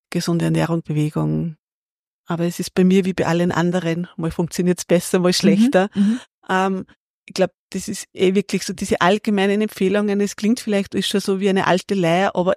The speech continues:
Speaker 1: es ist einfach
Speaker 2: Mhm.
Speaker 1: tatsächlich so. Das ist
Speaker 2: Mhm.
Speaker 1: das, was wir aktiv selber tun können.
Speaker 2: Mhm.
Speaker 1: Und alles, was das Schicksal für uns bereithält,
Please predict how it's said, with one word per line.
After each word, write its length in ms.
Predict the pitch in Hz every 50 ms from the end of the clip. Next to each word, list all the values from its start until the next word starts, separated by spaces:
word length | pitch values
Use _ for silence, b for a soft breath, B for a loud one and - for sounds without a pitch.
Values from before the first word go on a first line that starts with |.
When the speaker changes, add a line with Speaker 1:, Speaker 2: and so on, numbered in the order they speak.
| _ -
Speaker 1:
es 180 | - 190 - -
ist 300 | _ - 190 185 - -
einfach 240 | 170 165 - 170 160
Speaker 2:
Mhm. 60 | -
Speaker 1:
tatsächlich 600 | - - 165 190 185 175 170 175 - - 165 -
so. 120 | - - 160
Das 180 | 165 165 160
ist 120 | - 202 202
Speaker 2:
Mhm. 40 |
Speaker 1:
das, 200 | 196 170 170 -
was 200 | 175 170 - -
wir 220 | - 180 185 - -
aktiv 360 | 170 - - - - 175 -
selber 320 | - - 165 165 - 165 -
tun 260 | - - 185 180 170
können. 400 | - - 170 170 175 180 196 208 B B B 247
Speaker 2:
Mhm. 200 | 185 180 202 214 B B _ _ _
Speaker 1:
Und 380 | - 185 180 180 180 175 - - _ _ _ _ _ _ _ -
alles, 340 | - 170 170 175 180 - -
was 160 | 170 165 -
das 160 | - 147 -
Schicksal 340 | - 185 - - - 190 180
für 140 | - - 175
uns 140 | 175 -
bereithält, 560 | - - 190 - - 170 _ - - 185 165